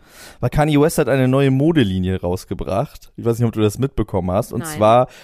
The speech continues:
Speaker 1: äh, arbeitet Yeezy ja jetzt längere Zeit schon mit Gap zusammen. Und die haben jetzt eine, eine neue Linie und die heißt Yeezy Gap Engineered by Balenciaga.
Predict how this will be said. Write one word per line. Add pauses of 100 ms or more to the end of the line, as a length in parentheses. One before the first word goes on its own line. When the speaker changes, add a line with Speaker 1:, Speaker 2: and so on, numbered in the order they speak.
(140)
Speaker 1:
äh,
arbeitet
Yeezy
ja
jetzt
längere
Zeit
schon
mit
Gap
zusammen.
Und
die
haben
jetzt
eine,
eine
neue
Linie (240)
und
die
heißt (300)
Yeezy
Gap (100)
Engineered
by
Balenciaga.